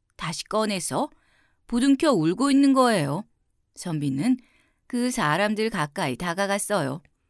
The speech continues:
"이보세요. 왜들 그러십니까?" "나리,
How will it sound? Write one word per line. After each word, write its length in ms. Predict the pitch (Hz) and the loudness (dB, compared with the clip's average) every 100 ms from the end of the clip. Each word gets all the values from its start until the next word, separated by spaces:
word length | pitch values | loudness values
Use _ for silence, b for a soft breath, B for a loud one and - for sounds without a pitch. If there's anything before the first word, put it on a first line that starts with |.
| _ _ - | _ _ -2
"이보세요. 800 | 214 254 269 254 208 277 208 - b b b b | 2 2 4 4 4 6 4 2 b b b b
왜들 540 | - 208 233 294 269 | 2 8 8 8 2
그러십니까?" 840 | 180 185 156 151 139 127 285 262 - _ _ _ _ _ _ _ _ _ 240 - B 508 466 381 | 4 2 2 -2 -2 2 4 4 0 _ _ _ _ _ _ _ _ _ -14 -10 B -4 -2 4
"나리, 680 | 226 - 185 233 311 277 | 6 8 8 8 6 6